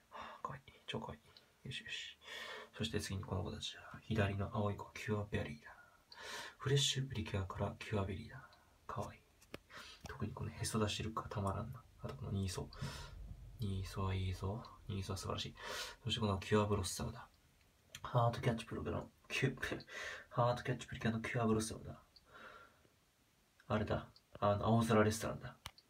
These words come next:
なんだっけ？やばい。名前忘れた。やべえ。声舞台に怒られる。えーとね、なんだっけ？あれだ。えーっと、やべえ。水木奈々だ。そうだ。水木奈々だ。ちゃんと覚えとけ。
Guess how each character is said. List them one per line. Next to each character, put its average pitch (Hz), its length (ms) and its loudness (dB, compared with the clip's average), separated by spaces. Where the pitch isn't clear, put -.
な 101 100 4
ん - 60 -2
だ - 80 -10
っ - 20 -20
け？ - 220 -10
や 104 80 4
ば 98 60 4
い。 92 100 -4
名 104 80 4
前 104 120 6
忘 101 160 4
れ 98 60 2
た。 - 80 -4
や - 60 -10
べ 98 60 4
え。 - 200 -4
声 110 200 8
舞 107 80 6
台 101 120 4
に 98 60 4
怒 98 140 6
ら 95 60 6
れ 92 80 2
る。 - 100 -10
え 110 60 4
ー 98 100 4
と 98 80 2
ね、 95 100 0
な 101 140 2
ん 92 40 2
だ 87 60 -4
っ - 40 -10
け？ - 140 -10
あ - 60 0
れ 92 80 2
だ。 - 60 0
え 107 100 -2
ー 107 80 -4
っ - 20 -16
と、 - 300 -2
や 98 80 4
べ 101 60 4
え。 92 60 -2
水 110 220 6
木 101 100 0
奈 90 200 2
々 - 80 -6
だ。 - 80 -14
そ - 220 0
う - 20 0
だ。 92 120 0
水 95 180 0
木 104 80 0
奈 95 180 0
々 - 80 -8
だ。 - 80 -20
ち - 40 -6
ゃ - 20 -2
ん 98 60 -2
と 110 40 -2
覚 98 240 0
え 104 80 2
と - 20 -2
け。 - 100 -8